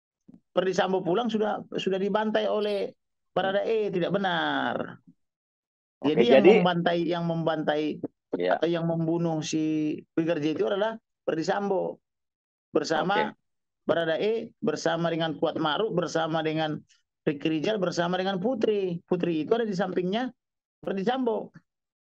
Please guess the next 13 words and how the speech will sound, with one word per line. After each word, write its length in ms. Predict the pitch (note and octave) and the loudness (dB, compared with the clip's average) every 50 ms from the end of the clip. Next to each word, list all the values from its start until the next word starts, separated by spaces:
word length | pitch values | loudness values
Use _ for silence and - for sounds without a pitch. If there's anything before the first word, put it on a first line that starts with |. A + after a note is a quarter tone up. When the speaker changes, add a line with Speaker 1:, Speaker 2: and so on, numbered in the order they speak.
| _ _ _ _ _ _ _ _ _ _ _ _ _ _ _ _ _ _ _ - | _ _ _ _ _ _ _ _ _ _ _ _ _ _ _ _ _ _ _ -2
Speaker 1:
Bahkan 320 | E3+ F3+ F3+ F3+ B3 C4+ C4 | -2 0 0 0 -2 0 0
masih 300 | A#3+ A3 - G3 F3+ F3 | -2 -2 -2 -2 -2 0
ada 100 | G3+ A3+ | 0 0
Speaker 2:
Oke. 100 | A3+ G#3+ | 0 0
Speaker 1:
diduga 220 | F3+ G3+ G3 B3 | 0 0 -2 -2
keterlibatan 880 | A3 G#3 F#3 G3 F3+ E3+ F3 E3+ D#3 D3+ D3 D3 - A3 B3+ C4 B3 - - - _ - - | -2 -2 -2 -2 -2 -2 0 0 0 -2 -2 0 0 0 0 0 -4 -8 -10 -14 _ -4 -2
yang 180 | G3+ G3+ G#3 | -2 0 0
lain. 560 | A3 B3 B3+ B3+ A#3+ A3+ G#3 F#3+ F#3 F3+ F3 - _ _ _ _ _ _ _ _ _ _ _ _ _ _ _ _ _ _ _ _ | 0 0 0 0 -2 -2 -2 -4 -6 -8 -10 -14 _ _ _ _ _ _ _ _ _ _ _ _ _ _ _ _ _ _ _ _
Karena 220 | - - D3+ E3 - | -6 -4 -2 2 4
Speaker 2:
Apa? 100 | G3 G3+ G#3+ | 4 6 6
Speaker 1:
masih 140 | - G3 - - - | 6 6 6 6 6
Speaker 2:
Siapa? 100 | - - | 6 6
Speaker 1:
ajudan, 240 | F3+ F3+ F#3+ - | 6 6 2 2